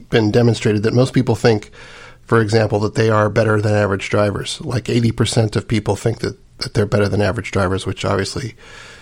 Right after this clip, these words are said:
is not possible. And there's an illusion of knowledge that comes from overconfidence. So we,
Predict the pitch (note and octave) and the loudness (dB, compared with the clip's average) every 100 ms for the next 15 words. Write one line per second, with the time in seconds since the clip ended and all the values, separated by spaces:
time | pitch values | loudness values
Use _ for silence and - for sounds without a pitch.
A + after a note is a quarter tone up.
0 | - - G#2+ G2+ G#2+ G2 - - A2 - | -10 -2 0 0 0 -2 -2 0 0 -2
1 | - G2+ - - - - - - - - | -6 -8 -12 -20 -20 -20 -20 -20 -20 -20
2 | - - - - - - - - A#2+ A#2 | -20 -20 -20 -20 -20 -20 -10 0 4 4
3 | A#2 A2+ - - _ - B2 A#2 A#2 A#2 | 4 2 -2 -12 _ -2 2 4 4 6
4 | C3+ C#3 B2+ A2 A#2+ D3 A#2 F2 - - | 4 4 4 4 4 4 2 0 -6 -6
5 | - G3+ - A2 G2 F#2+ - G2 - G2+ | 0 0 0 -2 -2 -2 -4 -4 -6 -10
6 | - - - - A#2 G#2+ G#2+ | -10 -14 -16 0 0 0 -4